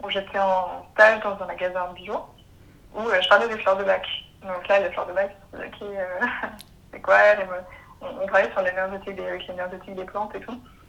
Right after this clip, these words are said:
Et, euh, c'était une, une femme qui, qui était, euh, alors, je sais plus, euh, tu sais, ingénieure ou ce genre de choses, c'était très dans le, dans le mental, elle avait besoin de comprendre, euh, scientifique et tout, et donc, euh, elle me disait,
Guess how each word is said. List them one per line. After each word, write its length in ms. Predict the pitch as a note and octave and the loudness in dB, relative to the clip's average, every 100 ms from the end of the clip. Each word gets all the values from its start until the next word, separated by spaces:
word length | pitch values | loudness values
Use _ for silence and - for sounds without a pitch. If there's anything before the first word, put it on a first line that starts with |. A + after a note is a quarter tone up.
| - G3+ | -12 -6
Et, 160 | G3 | -2
euh, 40 | F3+ E3+ - - - - - - - - | -2 -2 -14 -20 -20 -20 -18 -18 -16 -10
c'était 180 | G3+ G3+ | -8 -4
une, 160 | F#3+ F#3 | -4 -4
une 140 | G3 G3 | -6 2
femme 220 | G#3 G#3+ | 2 2
qui, 200 | - - F3+ - | -6 -14 -14 -16
qui 60 | |
était, 260 | F3 - G3 | -16 -6 -2
euh, 200 | F#3 F3+ F3 - - - - - - - | 0 -2 -10 -16 -20 -16 -14 -14 -20 -10
alors, 100 | G3 | -8
je 100 | F#3 G3 G3+ | -6 -8 -10
sais 60 | |
plus, 280 | G3 - A3 | -8 -10 -6
euh, 160 | G#3 F3+ | -6 -6
tu 240 | - - G#3 | -10 -14 -6
sais, 140 | F#3+ F#3 | -4 -2
ingénieure 580 | F#3+ G3 G#3 G#3 G#3+ G#3+ | -2 -2 -2 4 4 4
ou 40 | - | 0
ce 40 | |
genre 140 | F#3 F#3 | 0 0
de 80 | F#3+ | 0
choses, 220 | A3 G#3+ F#3+ | -2 -6 -8
c'était 200 | E3 - | -8 -4
très 220 | - F#3 | -4 0
dans 200 | F#3 F3+ | 2 2
le, 60 | F3 - | 0 2
dans 80 | F3+ | 4
le 60 | |
mental, 340 | F#3 F#3 G3+ G3+ | 4 4 4 4
elle 100 | F#3 | -2
avait 140 | F3 | -6
besoin 200 | E3+ - F#3 | -10 -8 -8
de 80 | - | -8
comprendre, 540 | G3 F#3+ - G#3 G3+ G3 | -14 -4 6 6 6 2
euh, 260 | F3+ - - - - - - | 0 -2 -18 -20 -20 -10 0
scientifique 520 | - G3 - G#3 A3+ G#3 | 2 2 0 -8 -6 -4
et 100 | F#3+ | -4
tout, 160 | - A#3+ | 0 2
et 60 | |
donc, 220 | G#3+ F#3 - | 2 -2 -4
euh, 100 | F3+ - - - - - - | -4 -6 -16 -20 -20 -8 -4
elle 120 | G3 | -2
me 80 | F#3+ | -2
disait, 220 | F#3 | -2